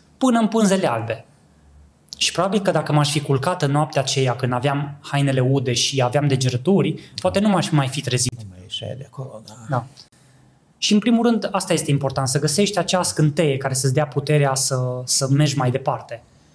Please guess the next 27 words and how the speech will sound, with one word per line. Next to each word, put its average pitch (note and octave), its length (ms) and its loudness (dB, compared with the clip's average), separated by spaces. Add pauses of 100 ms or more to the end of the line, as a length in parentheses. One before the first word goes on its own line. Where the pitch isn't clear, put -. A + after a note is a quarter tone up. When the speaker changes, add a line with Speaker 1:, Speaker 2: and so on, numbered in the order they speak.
(260)
Speaker 1:
Și - 140 -2
apoi C#4+ 500 2 (160)
să - 160 -2
găsești B3 480 0 (760)
curse, F#3+ 460 0
să C3 160 0
găsești D3 420 0 (220)
campanii, D3+ 640 0
să B2+ 220 0
faci - 480 -2 (440)
să, D3 580 4
să C#3+ 280 0
începi D#3+ 300 2
să G3+ 100 0
miști G#3 440 2
lucrurile. B2 680 0 (400)
Îmi F3 160 4
amintesc G3 260 2
și G3 60 0
acum G3 340 2
că F3+ 340 2 (840)
alergam D#3+ 560 2
în E3+ 120 4
Parcul F#3 360 -2
Central D3+ 440 0
la C#3+ 120 0
Cluj, G3+ 520 2